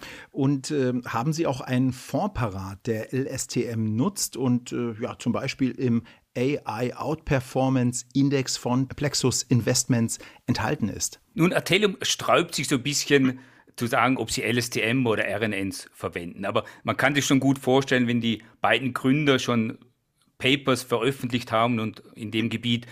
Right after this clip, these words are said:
Speaker 2: Research betrieben haben, dass sie durchaus L S T M auch in ihrer marktneutralen Aktienstrategie einsetzen. Wir wissen, dass aktuell Acatis in seinem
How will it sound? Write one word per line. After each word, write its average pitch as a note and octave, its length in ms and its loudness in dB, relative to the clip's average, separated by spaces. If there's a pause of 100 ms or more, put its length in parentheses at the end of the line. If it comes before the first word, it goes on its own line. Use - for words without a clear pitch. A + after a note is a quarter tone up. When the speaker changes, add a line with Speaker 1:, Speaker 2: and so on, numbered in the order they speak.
(160)
Speaker 2:
Research D#3 460 4
betrieben C3 480 2
haben, A#2+ 420 4 (280)
dass B2 160 4
sie B2+ 140 0
durchaus C3 640 4
L A#2 240 0
S - 340 -6
T A#2 140 -2
M B2 380 0 (360)
auch A#2 260 4
in C#3 120 0
ihrer A#2 300 4
marktneutralen G2+ 720 0
Aktienstrategie F#2+ 960 -4 (220)
einsetzen. F2 720 -12 (220)
Wir C3 160 4
wissen, G3 680 2
dass B2+ 160 2
aktuell C3+ 540 2
Acatis - 800 0
in C3 160 -2
seinem A2+ 280 2